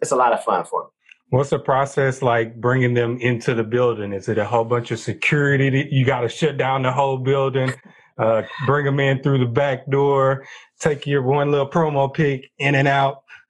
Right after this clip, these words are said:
Speaker 1: You, you, you know what's really funny, uh, about this, this girl life to me is, uh,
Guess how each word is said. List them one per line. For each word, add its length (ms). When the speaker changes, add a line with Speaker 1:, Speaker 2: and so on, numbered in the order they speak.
Speaker 1:
You, 240
you, 240
you 60
know 140
what's 200
really 220
funny, 420
uh, 120
about 320
this, 280
this 160
girl 260
life 260
to 80
me 220
is, 300
uh, 300